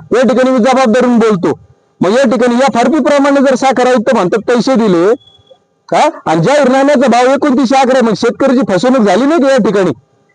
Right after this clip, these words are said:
या फडपीच्या कायद्यामध्ये तुम्ही साखर कारखान्याला सोडून देऊ शकत नाही, ही भूमिका आम्ही जिल्हा अधिकाऱ्यांना सांगितली. तुम्ही तातडीने या ठिकाणी आदेश द्या गुन्हे दाखल करायचे, पण त्या ठिकाणी जे chief accountant ने मध्यस्थी भूमिका घेऊन त्या ठिकाणी उभा राहून सांगितलं की आम्ही पंधरा दिवसात, वीस दिवसात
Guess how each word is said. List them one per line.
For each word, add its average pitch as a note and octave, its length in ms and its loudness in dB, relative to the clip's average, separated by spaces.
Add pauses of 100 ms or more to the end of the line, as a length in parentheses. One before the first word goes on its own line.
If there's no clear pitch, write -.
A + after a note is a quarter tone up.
(140)
या A#3 180 0
फडपीच्या B3+ 420 0
कायद्यामध्ये C4 520 2
तुम्ही B3+ 260 0
साखर A#3+ 340 0
कारखान्याला A#3 400 0
सोडून A#3 300 0
देऊ A#3 140 2
शकत A3 340 -2
नाही, A3+ 140 0
ही G#3 60 0
भूमिका G3+ 360 0
आम्ही G#3 160 0
जिल्हा G3+ 280 2
अधिकाऱ्यांना F3+ 460 0
सांगितली. D#3+ 440 0 (440)
तुम्ही A#3+ 220 0
तातडीने C4 580 0
या C4+ 80 0
ठिकाणी A#3 400 0
आदेश A#3 400 0
द्या B3 100 0
गुन्हे A#3+ 240 0
दाखल G#3+ 300 0
करायचे, F#3 380 0 (360)
पण G3 120 -2
त्या C4 120 0
ठिकाणी A3 340 0
जे A#3+ 240 0
chief A#3 240 0
accountant A3+ 500 0
ने C4 60 2
मध्यस्थी A3+ 480 0
भूमिका G3 380 0
घेऊन A#3 320 0
त्या - 320 -4
ठिकाणी G#3 280 0
उभा A#3 200 0
राहून A#3 200 0
सांगितलं A3 520 0
की - 300 -8
आम्ही G#3 320 0
पंधरा G#3+ 340 0
दिवसात, G#3+ 340 -2
वीस F#3 240 0
दिवसात F#3+ 300 -2